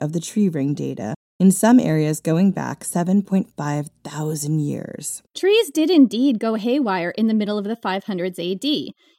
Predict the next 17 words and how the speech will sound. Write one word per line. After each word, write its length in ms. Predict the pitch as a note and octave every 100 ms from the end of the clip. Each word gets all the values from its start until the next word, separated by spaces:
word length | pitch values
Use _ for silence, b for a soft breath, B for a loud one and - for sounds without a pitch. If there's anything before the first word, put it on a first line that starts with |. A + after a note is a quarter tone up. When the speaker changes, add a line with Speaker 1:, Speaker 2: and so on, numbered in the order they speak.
| _
Speaker 2:
Keyes 360 | - F4+ G#4 F4+
later 300 | C#4+ D4+ D4+
worked 300 | A#3+ B3 A#3+
with 140 | A3
Mike 260 | G#3 F#3+ -
Bailey, 400 | F3 F3 F3+ - _ -
who 100 | B3+
specialized 640 | - C4 D#4 C4 A#3+ A#3+
in 100 | A3
tree 240 | G#3 B3+ A3+
rings 320 | A3+ A3+ G#3
in 200 | - G#3+
Irish 380 | G#3+ A3 G3+ - -
oaks, 400 | D4+ F#3+ - - _ _
and 140 | B3+ B3
connected 400 | E4+ F#4 D#4+
with 100 | C#4+